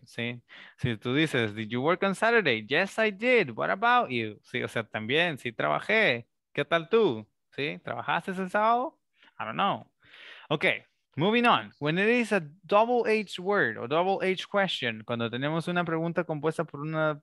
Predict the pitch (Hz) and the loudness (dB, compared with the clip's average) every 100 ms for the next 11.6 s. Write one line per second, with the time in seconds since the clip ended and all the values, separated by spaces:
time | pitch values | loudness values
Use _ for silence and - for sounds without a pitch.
0 | _ 139 139 143 160 160 151 156 151 131 | _ 0 2 2 0 2 4 2 2 -2
1 | 113 110 110 110 135 143 139 131 131 139 | 0 -2 -2 -4 -4 -2 -2 -2 0 0
2 | 143 147 - 113 - - - - 127 151 | 0 -2 -4 -8 -8 -20 -20 -4 0 2
3 | 147 107 - - _ _ _ _ _ _ | 2 -2 -6 -16 _ _ _ _ _ _
4 | _ _ _ _ _ - 131 127 151 156 | _ _ _ _ _ -4 -4 0 2 2
5 | 151 147 143 147 - - 131 143 139 123 | 2 0 0 -2 -8 -6 -4 0 0 0
6 | - 127 127 131 127 123 127 120 113 113 | -2 -2 -2 0 0 0 0 0 0 -2
7 | 120 107 131 - 156 156 104 - _ - | -2 -4 -8 0 0 2 -2 -6 _ -20
8 | _ - 120 - 131 123 127 139 131 123 | _ -4 -2 0 0 0 0 -4 -6 -2
9 | 135 131 131 - 135 - 143 120 117 117 | 0 0 -2 -2 -4 -4 -8 -6 -6 -4
10 | 120 110 120 127 117 - 101 95 - 98 | -4 -4 -6 -6 -8 -6 -10 -12 -14 -8
11 | - 147 139 104 95 | -2 -2 -2 -6 -8